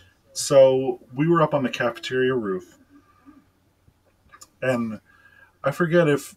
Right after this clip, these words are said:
people had been throwing stuff down or pushing stuff off the roof. I don't remember what had happened. But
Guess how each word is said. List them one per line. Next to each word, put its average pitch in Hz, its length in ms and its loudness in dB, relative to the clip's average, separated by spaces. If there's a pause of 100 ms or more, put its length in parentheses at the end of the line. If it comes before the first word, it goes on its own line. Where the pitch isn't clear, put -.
(120)
people 131 300 -6
had 123 140 -6
been 110 140 -8
throwing 123 380 -4
stuff - 300 -10
down 156 600 0
or 113 180 -8 (120)
pushing 131 300 -8
stuff 117 220 -10
off 113 180 -4
the 113 80 -12
roof. 151 400 -2 (100)
I - 160 -8
don't 120 240 -6
remember 113 300 -8
what 104 260 -8
had 98 120 -16
happened. 95 500 -12 (540)
But 120 240 0